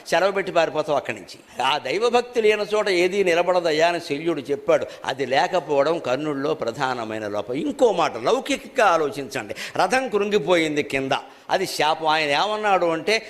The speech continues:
"నీ రథం ఎన్నిసార్లు నువ్వు తీసినా కృంగిపోతుంది" అన్నాడు. తీశాడు, కృంగింది, తీశాడు, కృంగింది. ఓ పాతిక సార్లు అయ్యాక వేశాడు అర్జునుడు బాణం. ఇంకేం చేయమంటారు? మూడు రోజులు కూర్చోమంటారు అక్కడ?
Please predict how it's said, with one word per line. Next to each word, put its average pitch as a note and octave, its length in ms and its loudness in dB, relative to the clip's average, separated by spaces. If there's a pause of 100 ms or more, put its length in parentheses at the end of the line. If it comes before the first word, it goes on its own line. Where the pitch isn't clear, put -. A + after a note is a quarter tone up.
(180)
"నీ G#3 160 4
రథం G3 300 4
ఎన్నిసార్లు G3+ 680 2
నువ్వు A3 200 -2
తీసినా G3 420 0
కృంగిపోతుంది" E3 840 2
అన్నాడు. A2+ 240 -2 (260)
తీశాడు, A#3+ 600 4 (180)
కృంగింది, C#3 500 -2 (180)
తీశాడు, A#3 680 4
కృంగింది. E3 360 0
ఓ E3 120 0
పాతిక B3+ 600 2
సార్లు B3 400 2
అయ్యాక A#3 400 2
వేశాడు F#3+ 440 4
అర్జునుడు C#3+ 380 0
బాణం. C3+ 180 2 (280)
ఇంకేం A3+ 340 2
చేయమంటారు? B3 580 2
మూడు G#3+ 240 2
రోజులు A3+ 140 4
కూర్చోమంటారు G3+ 580 2
అక్కడ? G3 400 0